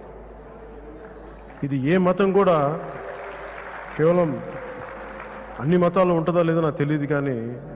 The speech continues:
భారతదేశపు తాలూకు గొప్ప లక్షణమే మన మతాన్ని ఆరాధిస్తూనే ఎదుటి మతాలను గౌరవించడం అనేది ప్రత్యేక సం-,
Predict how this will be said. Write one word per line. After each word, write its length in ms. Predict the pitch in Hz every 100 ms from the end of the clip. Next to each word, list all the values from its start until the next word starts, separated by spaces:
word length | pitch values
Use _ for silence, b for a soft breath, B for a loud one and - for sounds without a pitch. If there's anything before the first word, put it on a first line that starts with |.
| 110
భారతదేశపు 720 | 120 165 151 143 160 175 156
తాలూకు 460 | 151 143 147 139 147
గొప్ప 480 | 120 113 - 120 147
లక్షణమే 640 | 135 - 170 156 139 107 - - - - - - - - - - - - - - - -
మన 160 | 117 139
మతాన్ని 420 | 143 147 180 175
ఆరాధిస్తూనే 680 | 151 165 156 160 - 165 160
ఎదుటి 320 | 139 139 160
మతాలను 440 | 151 156 147 143
గౌరవించడం 500 | 147 156 151 147 156
అనేది 200 | 143 143
ప్రత్యేక 500 | - 143 143 170 165
సం-, 240 | 160 151